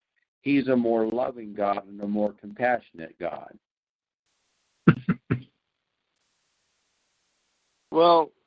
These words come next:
Speaker 1: It doesn't make sense for me to say something so foolish like that, does it?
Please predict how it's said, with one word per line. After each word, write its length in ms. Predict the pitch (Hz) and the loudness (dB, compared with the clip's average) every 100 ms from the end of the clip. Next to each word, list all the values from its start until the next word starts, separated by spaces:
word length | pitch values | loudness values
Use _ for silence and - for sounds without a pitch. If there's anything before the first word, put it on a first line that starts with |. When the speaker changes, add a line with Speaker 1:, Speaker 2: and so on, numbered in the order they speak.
| _ _ _ - | _ _ _ 6
Speaker 1:
It 120 | 151 | 12
doesn't 320 | 160 151 147 | 12 12 10
make 200 | 139 135 | 10 8
sense 320 | - 185 170 - | 6 6 6 4
for 120 | 127 | 2
me 140 | 127 127 | 4 4
to 80 | 127 - | 0 0
say 160 | 180 170 - | -2 -2 -4
something 200 | 107 104 | -4 -4
so 180 | 127 117 117 | -2 -2 2
foolish 380 | 185 143 101 107 | 4 4 0 -2
like 200 | 92 - | -4 -2
that, 200 | 95 104 | -6 -2
does 220 | 147 104 | -4 -4
it? 140 | 78 | -10